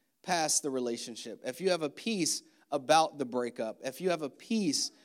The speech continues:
about the career change, if you have a peace, an ease, a calm, it enables forward movement. And, and, and, and I think that's what Paul grew in. As a matter of fact, Jesus said, John sixteen thirty-three,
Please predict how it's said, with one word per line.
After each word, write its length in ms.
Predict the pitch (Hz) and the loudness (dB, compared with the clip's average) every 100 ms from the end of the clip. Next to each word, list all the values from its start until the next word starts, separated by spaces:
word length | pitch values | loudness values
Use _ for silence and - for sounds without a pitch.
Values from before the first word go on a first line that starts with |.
| _ | _
about 440 | 156 143 156 175 156 | -6 2 4 4 -2
the 60 | |
career 380 | 156 156 135 127 | -6 -2 0 0
change, 460 | 120 139 120 110 - | -4 -8 -6 -8 -6
if 160 | 143 156 | -6 -2
you 120 | 180 | 0
have 140 | 160 | 0
a 80 | 139 | -2
peace, 580 | - - 240 175 131 - - - - | -8 -4 0 0 -2 -4 -14 -18 -6
an 200 | 143 139 | -6 -6
ease, 640 | 175 190 185 147 117 - - | -4 -4 -2 -4 -4 -6 -6
a 60 | 127 | -12
calm, 720 | - - 185 175 135 117 113 _ _ - | -12 -2 2 4 2 -2 -10 _ _ -2
it 120 | 170 | 0
enables 680 | 160 139 170 175 156 127 117 | 2 0 0 0 0 -4 -6
forward 300 | - 139 120 | -2 -2 0
movement. 420 | 123 123 110 104 - _ _ _ - - - 220 _ _ _ _ _ _ _ _ _ _ - | -2 -4 -8 -14 -18 _ _ _ -20 -20 -20 _ _ _ _ _ _ _ _ _ _ _ -8
And, 120 | 156 135 | -6 -2
and, 200 | 160 143 | -2 0
and, 180 | 160 147 | -2 0
and 100 | 151 | -2
I 80 | |
think 280 | 156 220 214 | -2 -4 -2
that's 180 | 185 180 | -2 -2
what 160 | 160 - | -4 -4
Paul 540 | 185 180 170 151 - _ _ | 0 2 2 0 -6 _ _
grew 320 | 151 180 185 | 2 8 8
in. 140 | 156 139 | 8 2
As 140 | 151 | 0
a 40 | 185 | 4
matter 180 | 202 | 4
of 60 | 202 | 4
fact, 220 | 202 175 | 2 0
Jesus 380 | 156 196 175 175 | 0 0 2 2
said, 240 | 175 143 | 2 0
John 340 | 147 160 170 160 | 2 4 4 4
sixteen 560 | - 165 - 180 160 | 2 0 0 2 2
thirty-three, 680 | 156 151 143 135 147 143 127 | 4 2 2 0 0 2 2